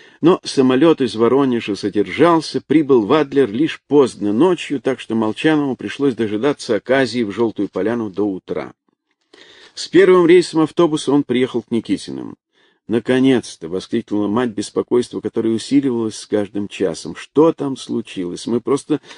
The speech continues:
заждались тебя. Ну, рассказывай». «А, пустяки, обычные транспортные непорядки». Александр стоял возле кроватки Саши Маленького и с улыбкой смотрел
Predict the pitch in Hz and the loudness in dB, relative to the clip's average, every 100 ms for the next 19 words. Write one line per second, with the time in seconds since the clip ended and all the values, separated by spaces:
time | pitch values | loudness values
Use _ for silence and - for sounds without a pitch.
0 | _ 110 151 135 117 160 147 107 - 87 | _ -2 0 0 0 2 2 0 -6 -12
1 | 87 101 147 160 _ - 123 156 - 143 | -8 -2 0 -2 _ -4 -2 -2 -2 -2
2 | 104 87 80 73 67 _ _ _ _ _ | -2 -4 -10 -10 -16 _ _ _ _ _
3 | _ _ _ _ _ _ 165 131 - 135 | _ _ _ _ _ _ -2 -2 -2 -6
4 | - 135 - 143 170 202 - 151 113 123 | -4 -4 2 2 2 0 0 0 0 0
5 | 135 - - 101 - 110 104 110 113 113 | 0 -2 -6 -8 -2 -2 0 0 2 2
6 | 107 92 - - - - - 120 135 147 | 2 -2 -12 -20 -20 -10 0 2 2 2
7 | 151 117 113 - 120 123 113 110 110 - | 0 0 -4 0 2 2 0 -2 -4 -2
8 | 120 117 - 110 107 - 104 117 104 95 | 0 0 -4 -4 -4 -2 -2 0 -2 -2
9 | 95 101 101 110 117 120 - 110 107 107 | -2 -2 0 0 0 -2 -4 -4 -4 -2
10 | 117 127 | 2 2